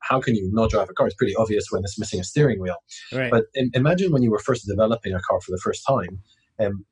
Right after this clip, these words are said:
Speaker 1: when they were first building a car, they didn't know, they didn't have a blueprint for building the car. And a lot of SaaS businesses, that's what they're doing. They're doing something new that's never been done before for the first time.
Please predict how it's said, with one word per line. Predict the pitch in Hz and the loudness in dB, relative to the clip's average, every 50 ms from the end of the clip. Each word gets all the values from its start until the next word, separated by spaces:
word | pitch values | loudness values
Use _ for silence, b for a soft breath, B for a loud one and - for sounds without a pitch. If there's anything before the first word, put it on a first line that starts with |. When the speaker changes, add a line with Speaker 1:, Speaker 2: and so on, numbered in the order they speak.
| _ _ | _ _
Speaker 1:
when | - 117 117 120 | 0 2 4 4
they | 123 113 | 4 4
were | 110 | 2
first | - - 123 110 101 | 2 0 -2 -2 0
building | 104 113 110 110 101 | 0 0 0 0 -2
a | 92 | -2
car, | 92 - - 151 127 104 101 - | -2 0 2 2 2 2 0 0
they | 123 147 | 2 2
didn't | 139 117 110 101 104 | 2 2 2 0 0
know, | 104 110 104 101 92 87 82 82 - | 2 2 0 0 -2 -4 -6 -8 -4
they | - 117 | 0 2
didn't | 131 135 113 | 2 2 2
have | 113 110 104 | 0 -2 -2
a | 92 | -4
blueprint | 87 98 104 110 110 - - 95 82 | 0 2 2 2 2 0 -2 -4 -6
for | - - 82 | -6 -8 -2
building | 76 123 143 123 98 87 - | 0 2 2 2 0 -4 -6
the | - - | -6 -6
car. | - 87 - - B B B B B _ | -6 -6 -6 -8 B B B B B _
And | - 113 | 0 2
a | |
lot | 120 147 151 | 4 4 4
of | 143 | 4
SaaS | - - - - | 2 0 2 2
businesses, | 127 139 151 185 160 - 107 101 | 4 4 4 4 2 2 0 0
that's | 95 113 113 | 0 0 0
what | 117 113 98 | 0 0 -2
they're | 107 113 | 0 0
doing. | 165 120 95 | 0 0 0
They're | 95 95 | 0 0
doing | 101 113 117 | 0 0 0
something | 120 - 113 104 - 110 | 0 -2 -4 -4 -4 -4
new | 101 98 95 92 | -2 -2 -2 -2
that's | 95 98 98 | -2 -2 -2
never | 110 98 101 104 - | -4 -4 -2 -2 -2
been | 113 110 | 0 0
done | 110 135 147 147 | 2 2 2 2
before | - - - - - - - | 0 -4 -6 -8 -8 -8 -8
for | - | -10
the | - - | -14 -8
first | - - 147 - - - | -6 -6 -6 -4 -2 0
time. | 180 - 160 | 0 0 -2